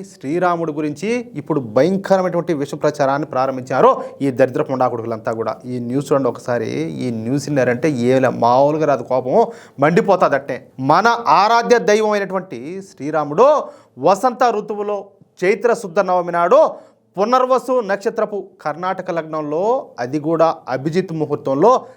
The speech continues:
సరిగ్గా మధ్యాహ్నం పన్నెండు గంటలకు త్రేతాయుగంలో జన్మించాడు. ఈ విషయం అంతా కూడా మీరు కూడా వినే ఉంటారు. శ్రీరాముని జన్మతిథిని శ్రీరామనవమిగా మనం అంతా కూడా కనుల పండుగగా ఘనంగా జరుపుకుంటున్నాం. శ్రీ సీతారాముల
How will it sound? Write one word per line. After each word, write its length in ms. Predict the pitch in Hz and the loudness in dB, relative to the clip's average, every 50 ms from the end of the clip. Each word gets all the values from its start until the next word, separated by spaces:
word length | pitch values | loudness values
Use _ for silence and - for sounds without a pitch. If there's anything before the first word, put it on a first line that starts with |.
| _ _ _ - | _ _ _ -14
సరిగ్గా 380 | - 143 151 147 131 127 170 170 160 147 131 | -12 -10 -10 -10 -4 -2 0 0 0 -2 -4
మధ్యాహ్నం 520 | 127 127 123 120 160 156 151 151 156 156 156 - | -8 -8 -4 -2 0 0 0 -2 -4 -6 -6 -6
పన్నెండు 220 | 131 131 135 135 120 | -6 -6 -4 -6 -6
గంటలకు 340 | 127 123 123 151 135 131 117 104 107 117 135 143 143 - | -6 -6 -6 -8 -8 -6 -6 -8 -6 -8 -8 -10 -8 -2
త్రేతాయుగంలో 640 | - 139 147 143 156 139 135 117 120 120 131 180 185 127 113 | 0 0 2 4 4 2 2 2 -2 0 0 0 0 0 0
జన్మించాడు. 560 | 120 120 123 123 120 - - 123 113 110 - - - - - 165 | -2 -2 -2 -4 -8 -6 -6 -6 -4 -6 -6 -10 -16 -10 -4 -2
ఈ 80 | 143 131 | 0 0
విషయం 220 | 131 131 - 156 139 | 0 0 0 -2 0
అంతా 160 | 131 139 143 127 | 0 2 2 2
కూడా 140 | 123 139 147 139 123 | 4 2 2 0 0
మీరు 160 | 123 131 123 123 | -2 -2 -2 0
కూడా 120 | 127 131 117 | -2 -2 -2
వినే 140 | 117 123 120 117 | 0 0 0 0
ఉంటారు. 300 | 117 113 120 113 110 - - - - - - - - - - - - - - - | -2 -2 -4 -6 -6 -6 -10 -18 -20 -20 -20 -20 -20 -20 -20 -20 -18 -14 -4 0
శ్రీరాముని 680 | 131 165 196 220 233 226 233 226 233 226 233 233 226 156 131 113 | 4 4 6 6 6 6 6 4 2 0 -2 -4 -6 -6 -6 -6
జన్మతిథిని 640 | 156 160 196 220 220 - 214 196 190 196 165 123 110 120 151 175 185 185 - - | -6 -4 -4 -4 -6 -6 -8 -8 -8 -8 -8 -10 -14 -14 -16 -16 -18 -18 -20 -20
శ్రీరామనవమిగా 920 | _ - 143 160 180 180 180 175 170 165 156 156 147 143 143 170 226 277 277 277 - - - _ - 120 127 135 | _ -8 -4 -2 0 0 0 0 -2 -4 -4 -4 -4 -2 0 2 2 2 2 0 -4 -10 -20 _ -16 -10 -8 -6
మనం 200 | 147 156 151 131 117 120 | -6 -6 -6 -6 -8 -10
అంతా 220 | 135 127 175 170 151 135 131 | -6 -2 -2 -2 -2 -2 -2
కూడా 200 | 127 131 160 190 196 - - | -2 0 0 0 0 -2 -4
కనుల 200 | 139 139 139 135 - | -6 -6 -4 -4 -4
పండుగగా 360 | 139 131 127 120 113 139 170 170 127 123 | -4 -2 -4 -2 0 2 0 2 0 -2
ఘనంగా 320 | 127 127 120 120 139 156 135 120 | -6 -6 -4 -2 -2 -2 -2 -2
జరుపుకుంటున్నాం. 580 | 117 117 113 - - 120 117 113 113 110 107 - _ _ _ _ _ _ - | -6 -8 -10 -10 -14 -14 -14 -12 -12 -14 -14 -16 _ _ _ _ _ _ -20
శ్రీ 180 | - - - 175 185 175 180 | -12 -6 -4 -2 -2 -2 -4
సీతారాముల 680 | - - 123 135 135 - 175 170 156 156 151 151 151 | -6 -6 -6 -2 2 2 4 4 4 2 2 0 -2